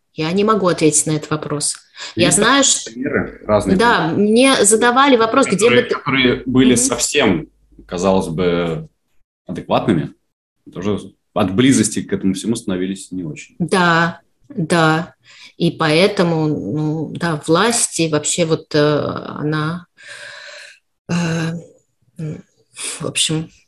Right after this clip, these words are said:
Speaker 1: развращает. И возможности, которые открываются, ну, человек начинает по-другому смотреть, да, то, что вот как, а, почему-то начинает считаться, что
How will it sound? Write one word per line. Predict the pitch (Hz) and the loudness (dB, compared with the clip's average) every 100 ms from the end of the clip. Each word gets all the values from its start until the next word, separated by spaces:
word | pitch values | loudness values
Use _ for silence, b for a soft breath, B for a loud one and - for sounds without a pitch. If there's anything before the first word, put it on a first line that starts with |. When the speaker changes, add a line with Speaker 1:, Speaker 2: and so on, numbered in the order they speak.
| _ _ _ _ _ _ | _ _ _ _ _ _
Speaker 1:
развращает. | 175 165 220 - 165 160 - _ _ _ _ _ 285 294 _ | -2 2 2 2 0 -4 -12 _ _ _ _ _ -20 -20 _
И | 147 139 135 143 131 - - - | -6 -4 -4 -4 -4 -6 -8 -4
возможности, | 151 156 165 185 202 185 - | 0 2 2 2 4 2 0
которые | - - 165 165 156 | -2 2 4 6 4
открываются, | - - 156 170 247 214 - 156 143 - | 2 2 2 4 4 4 4 2 0 -4
ну, | - 117 - | -4 -4 -2
человек | - 175 160 196 196 - | 2 4 6 4 2 2
начинает | 190 185 196 196 190 - | 4 4 2 4 2 2
по-другому | 190 208 170 151 139 | 2 4 6 4 4
смотреть, | - - 139 - - - 147 | 0 -2 -6 -8 -4 -4 -2
да, | 139 | -4
то, | 143 156 | -2 -2
что | - 147 | -2 -2
вот | 151 151 - | -4 -6 -8
как, | - 151 - - 117 B B B B B B B B _ - | -2 -2 -4 -10 -12 B B B B B B B B _ 2
а, | 196 196 | 4 4
почему-то | 202 233 220 269 262 226 220 202 - 139 | 4 6 6 6 6 4 4 2 0 -2
начинает | 190 185 190 190 214 208 196 | 0 0 2 4 4 4 2
считаться, | - - 190 196 196 | 0 0 0 2 0
что | - | 0